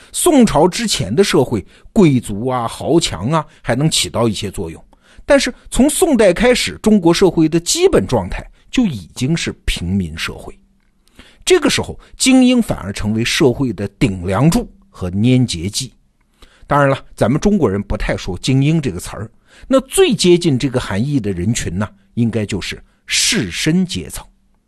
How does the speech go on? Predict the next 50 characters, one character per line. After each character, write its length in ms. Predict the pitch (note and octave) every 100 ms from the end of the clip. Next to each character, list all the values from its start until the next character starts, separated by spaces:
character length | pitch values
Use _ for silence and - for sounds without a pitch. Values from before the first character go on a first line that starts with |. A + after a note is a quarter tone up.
| _ - -
他 120 | -
们 120 | D#4 D4
首 280 | - -
先 220 | - F3 G3
是 140 | C3+
士 200 | - -
大 200 | A2+ F2+
夫， 220 | - - - _ -
在 160 | - E3
地 180 | F3+
方 220 | D3+ D3+ C#3+
上 220 | C3+ G2
有 120 | C2
势 340 | - - F#3+
力、 200 | A2+ D#2 - _
有 180 | - C3
名 360 | A2 G2 E2 G2
望， 140 | F3+ F3+ _ -
这 120 | D#4+
样 180 | C#4+ D3
的 100 | D#2+
人 180 | - - _ _
才 220 | - - E2+
叫 180 | F2+
士 360 | D#2+ - - -
绅。 240 | - D#3+ - _ _ _ _ _ _
这 160 | - F4
样 200 | D4 F#3
的 120 | A#2+
精 300 | A2+ B3 C#4
英 160 | C#4 B3+
人 240 | D3+ E2
士 200 | - -
啊， 120 | - - -
在 160 | F#3+
中 220 | F3+ C#4
国 160 | G#3+ D#3
古 220 | - G#2
代 160 | A#2+ C#3
社 180 | - C#3+
会 180 | B2
中 200 | G#2+ C#3+
的 80 | D3
作 320 | C#3+ D4+ G3
用 100 | F2 D#2
是 140 | -
非 360 | A#2+ - B3 D4
常 180 | - -
大 240 | - -
的。 100 | -